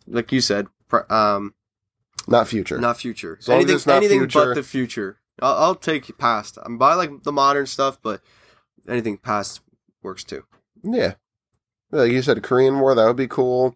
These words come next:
Speaker 1: 'Cause I'm surprised they haven't done anything
Speaker 2: I mean, there's
Speaker 1: Korean related.
Speaker 2: been so many <laughs> wars in this world's past, so I
Speaker 1: Yeah.
Speaker 2: mean
Speaker 1: I'm surprised they haven't touched on the Korean War, though. That's actually
Speaker 2: Or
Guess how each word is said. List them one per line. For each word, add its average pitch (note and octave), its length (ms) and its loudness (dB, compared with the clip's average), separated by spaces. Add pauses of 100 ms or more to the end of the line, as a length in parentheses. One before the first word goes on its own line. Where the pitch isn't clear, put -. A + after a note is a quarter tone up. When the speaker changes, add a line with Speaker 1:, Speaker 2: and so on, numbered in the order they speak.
(240)
Speaker 1:
'Cause C3 100 -2
I'm E3 120 0
surprised G3+ 380 -2
they C3+ 60 -2
haven't G2+ 140 -6
done F#2+ 140 -8
anything F#2 180 -10
Speaker 2:
I B2 40 -4
mean, C3 120 0
there's C#3+ 180 4
Speaker 1:
Korean F#2+ 160 -8
related. F#2+ 260 -8 (520)
Speaker 2:
been B2 140 -4
so D#3 200 4
many E3+ 200 4
<laughs> - 0 -
wars D3+ 440 4
in A#2+ 80 0
this B2 260 2
world's A#2 380 0
past, G#2 460 2
so G#2+ 160 0
I G2+ 80 2
Speaker 1:
Yeah. G2+ 60 0 (180)
Speaker 2:
mean G2+ 140 -10 (960)
Speaker 1:
I'm E3+ 140 2
surprised F3 380 -2
they C#3 60 -6
haven't G#2 120 -10
touched G2 220 -12
on F#2+ 80 -12
the F#2+ 60 -16
Korean F#2 320 -18
War, E2 180 -20
though. E2+ 200 -20 (280)
That's A#2+ 200 -12
actually C3 220 0
Speaker 2:
Or C3 40 6